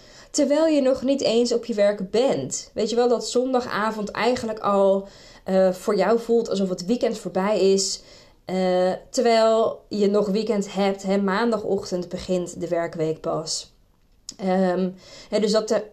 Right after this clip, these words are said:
er tegenop zien, het, de tegenzin hebben, is een duidelijk signaal, ehm, dat het werk niet meer bij je past, maar ook een duidelijk signaal dat eigenlijk je leven buiten je werk, eh,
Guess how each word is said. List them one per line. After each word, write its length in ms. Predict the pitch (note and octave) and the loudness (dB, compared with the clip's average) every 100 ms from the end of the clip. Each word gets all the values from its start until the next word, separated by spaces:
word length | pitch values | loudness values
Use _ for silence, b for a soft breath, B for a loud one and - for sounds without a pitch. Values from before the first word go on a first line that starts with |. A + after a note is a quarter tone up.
| _ - | _ -2
er 200 | G3 G3 | 0 0
tegenop 580 | A3 G#3+ F#3+ - B3+ | -2 -2 -2 -2 -2
zien, 480 | - A#3+ A3+ A3 G#3+ | -2 0 0 0 -4
het, 180 | F#3+ F#3+ | -6 -4
de 180 | F#3+ F#3 | -4 -2
tegenzin 560 | A3 A#3+ A#3+ A#3+ G#3+ G3+ | 0 0 -2 -4 -2 0
hebben, 520 | G3 G3 F#3 F#3 F#3 B B B B | 0 2 2 0 -4 B B B B
is 440 | G3 G3 G3 - - | 2 2 2 -4 -4
een 180 | F#3+ F#3+ | -2 2
duidelijk 340 | G3+ G#3+ A3 | 2 2 0
signaal, 840 | - G3 F#3 F#3 F#3+ G3 G3 - - _ | -2 0 2 2 4 4 2 -2 -20 _
ehm, 380 | E3+ E3 D#3+ E3 | -12 -8 -8 0
dat 120 | F#3+ | 0
het 100 | F3+ | 2
werk 240 | F3+ A#3+ | 0 0
niet 120 | C4+ B3 | 0 0
meer 80 | |
bij 180 | A3+ G#3 | 2 4
je 80 | G#3 | 2
past, 360 | G#3+ G#3 G3+ B B B | 2 0 0 B B B
maar 140 | G3 | 2
ook 120 | F#3+ A#3+ | 2 2
een 100 | G#3 | 0
duidelijk 320 | G#3 A3 G#3 | 2 2 -2
signaal 500 | G#3+ G3 F3+ F#3+ F#3+ | -2 2 2 2 2
dat 220 | F#3 F#3 | 0 -2
eigenlijk 720 | - G3 A#3+ A#3+ G3+ G3 G3 F#3+ | -6 -2 -2 -2 2 2 2 -2
je 480 | - G3 F3+ F3+ - _ _ - | 0 2 2 0 -4 _ _ -18
leven 640 | F3 E3+ F#3 A#3+ G#3 F3 - | -6 0 2 2 0 -4 0
buiten 480 | E3 G3+ C#4 A#3+ | 0 2 0 0
je 100 | G3+ | 0
werk, 480 | E3+ D#3+ A3+ D#4+ - b b b b - | 2 2 2 0 -6 b b b b -10
eh, 380 | F#3 F3+ F3 | -6 -4 -4